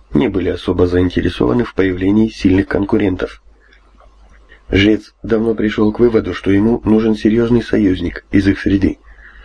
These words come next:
Так что эта лихая гонка была не столько даже следствием буйного нрава Вграра, сколько попыткой показать, так сказать,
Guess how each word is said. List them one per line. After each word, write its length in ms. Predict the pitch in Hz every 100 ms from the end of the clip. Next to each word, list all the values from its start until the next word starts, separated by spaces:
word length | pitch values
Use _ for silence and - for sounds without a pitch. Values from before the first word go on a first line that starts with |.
| - - - - - -
Так 180 | 69 -
что 160 | 101
эта 160 | 98 95
лихая 380 | 98 - 92 90
гонка 360 | 98 113 110
была 340 | 98 101 101 98
не 120 | 104
столько 360 | - 123 113
даже 240 | 98 90 92
следствием 540 | 104 101 - 101 95
буйного 520 | 104 101 98 98 - -
нрава 380 | 104 104 92 92
Вграра, 480 | 95 110 120 95 87 - - -
сколько 380 | - 139 139 -
попыткой 500 | - - 107 - 95
показать, 520 | - 98 95 107 110
так 160 | 98 -
сказать, 480 | - 95 95 -